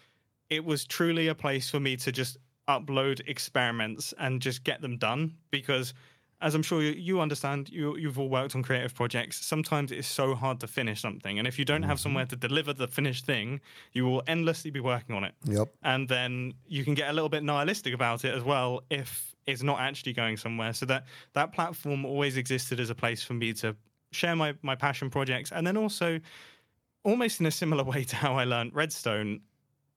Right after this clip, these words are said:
Speaker 1: it's, I was sharing the process of me learning filmmaking for anyone that's curious.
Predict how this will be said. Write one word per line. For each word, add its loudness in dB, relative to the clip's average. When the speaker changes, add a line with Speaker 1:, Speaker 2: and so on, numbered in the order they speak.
Speaker 1:
it's, -4
I 6
was 2
sharing 2
the 0
process 0
of 2
me 0
learning 2
filmmaking 0
for -2
anyone -2
that's -4
curious. -6